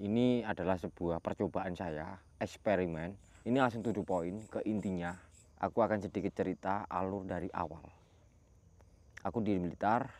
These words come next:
ada kegiatan sosial. Mungkin untuk teman-teman pengikut dari Sang Explore, eh, belum pada paham, ada misi apakah aku di Blitar. Jadi, di Blitar aku ada misi kegiatan sosial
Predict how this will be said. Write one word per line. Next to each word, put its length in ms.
ada 320
kegiatan 400
sosial. 560
Mungkin 320
untuk 80
teman-teman 720
pengikut 320
dari 240
Sang 240
Explore, 480
eh, 160
belum 240
pada 240
paham, 480
ada 160
misi 320
apakah 480
aku 160
di 160
Blitar. 320
Jadi, 160
di 80
Blitar 640
aku 240
ada 400
misi 320
kegiatan 480
sosial 480